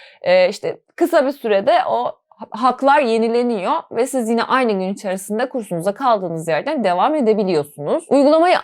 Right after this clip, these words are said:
I O S veya Android cihazınıza ücretsiz olarak indirebilirsiniz. Lakin ücretsiz versiyonda başta saymış olduğum, e,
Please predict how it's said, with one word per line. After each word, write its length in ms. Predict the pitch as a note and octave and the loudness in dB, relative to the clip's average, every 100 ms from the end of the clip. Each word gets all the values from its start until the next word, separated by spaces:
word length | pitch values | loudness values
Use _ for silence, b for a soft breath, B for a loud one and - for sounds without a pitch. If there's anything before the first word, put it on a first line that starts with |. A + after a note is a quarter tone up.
| - D4 | 2 4
I 40 | E4 | 4
O 120 | F4+ | 2
S 320 | - - B3 | -2 -14 -2
veya 240 | B3+ C4 | 2 4
Android 600 | C#4 - B3 B3 C#4 C4+ - | 4 4 2 0 0 -2 -4
cihazınıza 580 | C4+ B3+ A#3 A#3 B3+ | -4 -4 -4 -4 -2
ücretsiz 460 | C#4+ B3 B3+ C4 - | -2 0 0 -2 -2
olarak 320 | A3 E3+ - | 0 -2 -2
indirebilirsiniz. 1000 | G#3+ A3+ C4+ C4+ D4+ D4 C#4+ D4 C#4 - | -4 0 0 0 -2 -2 -2 -2 -2 -8
Lakin 560 | - A3+ C#4 D4+ D#4+ C4 | -4 0 2 0 -4 -4
ücretsiz 580 | G3 F3+ F#3 - G3+ F3 | -4 -4 -6 -6 -6 -2
versiyonda 640 | E3 F3 F3+ E3+ F#3 G3+ | -2 -4 -6 -4 -2 -2
başta 300 | D#3 - G#3+ | -2 -4 -8
saymış 500 | G#3+ E3+ D#3 D#3 - | -6 -4 -4 -6 -8
olduğum, 840 | - A#3+ C4+ A3 A#3+ A#3+ B3+ C4+ C#4+ b b b | 0 2 2 2 2 4 4 2 -4 b b b
e, 40 | - | -4